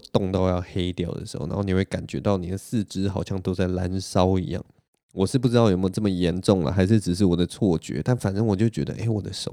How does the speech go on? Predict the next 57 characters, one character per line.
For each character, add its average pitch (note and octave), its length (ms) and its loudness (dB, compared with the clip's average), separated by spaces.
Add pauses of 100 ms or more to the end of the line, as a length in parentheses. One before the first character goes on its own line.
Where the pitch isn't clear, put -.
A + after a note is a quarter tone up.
好 - 80 -10
像 G#2+ 180 -2 (500)
热 B2 220 2
热 G#2 220 4
烫 F#2 280 -2
烫 G2+ 180 0
的， E2+ 140 -4
但 G#2 140 -2
是 G#2 60 -2
没 F#2+ 340 -2
有， A2+ 220 2
它 G2+ 160 -2
就 G2+ 160 -2
是 G2+ 140 -2
一 F2+ 100 -2
个， D2+ 260 -4 (600)
呃， - 200 -6
非 A#2 160 6
常 G#2+ 200 4
冷 F#2+ 320 2
的 D#2 80 0
一 F2 120 2
个 G2+ 80 2
情 F2+ 320 -2
况 F#2+ 280 2
哦。 F2+ 240 -4
我 G#2 100 -4
觉 C3+ 160 2
得 C#3+ 80 4
这 C#3 140 4
感 F#2+ 180 -2
觉 G2+ 160 -4
非 A#2+ 240 -2
常 G#2 140 2
的 F#2+ 80 0
有 F2+ 300 -2
趣 - 280 -2
啊， - 140 -2
虽 C3+ 160 2
然 B2 140 6
不 B2 120 2
建 C3 260 2
议 B2+ 140 0
大 A#2 180 4
家 A2 160 4
去 A2 120 0
感 D#2+ 260 0
受 A2 180 4
这 G2+ 140 2
样 G2+ 100 4
的 F2+ 60 2
感 C#2 220 -2
觉， - 120 -2
但 A2+ 160 2
我 F#2 120 2
就 G2 100 2 (180)
是 - 160 2